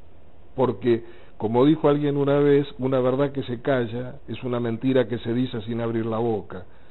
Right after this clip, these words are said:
Entonces, los medios de comunicación lo que hacen es eso, machacan sobre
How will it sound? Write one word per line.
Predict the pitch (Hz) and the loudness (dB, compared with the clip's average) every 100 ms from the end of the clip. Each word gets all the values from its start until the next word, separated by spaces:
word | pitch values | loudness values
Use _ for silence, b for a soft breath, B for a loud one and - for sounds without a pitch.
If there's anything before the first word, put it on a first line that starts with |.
| b b | b b
Entonces, | - 117 113 110 | -8 -6 -4 0
los | 113 | 2
medios | 139 170 170 | 6 6 6
de | 156 | 4
comunicación | 151 147 151 143 147 143 165 160 | 2 0 0 -2 -2 -2 0 2
lo | 151 | 0
que | 156 156 | 2 2
hacen | 160 175 170 | 2 -2 -4
es | 139 107 | -4 -6
eso, | 95 - 95 - b b b b | -10 -10 -14 -14 b b b b
machacan | 117 120 175 185 185 170 - | 0 2 4 4 6 4 4
sobre | 143 147 156 165 | 4 6 4 2